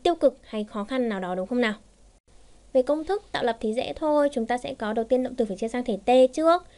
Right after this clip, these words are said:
rồi cộng với kara, T kara ấy. Sau đó cộng gì nhở? Denai to hoặc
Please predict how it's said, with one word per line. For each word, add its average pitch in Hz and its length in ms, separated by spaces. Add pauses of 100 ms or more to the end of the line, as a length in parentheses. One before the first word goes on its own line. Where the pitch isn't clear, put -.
(160)
rồi 202 120
cộng 226 160
với 214 100
kara, 214 540 (260)
T 254 60 (140)
kara 214 400
ấy. 254 180 (360)
Sau 285 140
đó 220 280
cộng 247 200
gì 220 100
nhở? 202 240 (180)
Denai 285 500
to 330 320 (240)
hoặc 254 220